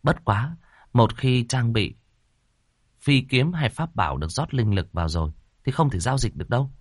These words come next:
Có chết cũng không rơi ra được. Linh lực còn dư có thể đổi thành kinh nghiệm ở chỗ những N P C đó. Tuy rằng ít, nhưng mà méo mó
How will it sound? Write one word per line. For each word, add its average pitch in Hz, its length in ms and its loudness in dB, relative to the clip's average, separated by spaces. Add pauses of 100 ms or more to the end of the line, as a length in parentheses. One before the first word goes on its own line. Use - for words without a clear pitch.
(180)
Có 175 80 -2
chết 233 240 0
cũng - 120 -8
không 147 220 0
rơi 139 160 4
ra 127 120 -2
được. 101 220 -2 (520)
Linh 107 240 4
lực 87 160 2
còn 82 180 2
dư 110 240 2
có 139 80 -4
thể 117 100 -2
đổi 78 220 0
thành 85 220 -4
kinh 113 200 -2
nghiệm 104 200 0 (320)
ở 98 100 2
chỗ 110 360 0
những 147 220 -2
N 147 40 0 (100)
P - 40 -12
C 117 380 -2
đó. 156 120 -6 (420)
Tuy 107 100 4
rằng 92 180 2
ít, 175 220 -2 (460)
nhưng 147 140 2
mà 104 100 2
méo 113 180 0
mó 131 160 0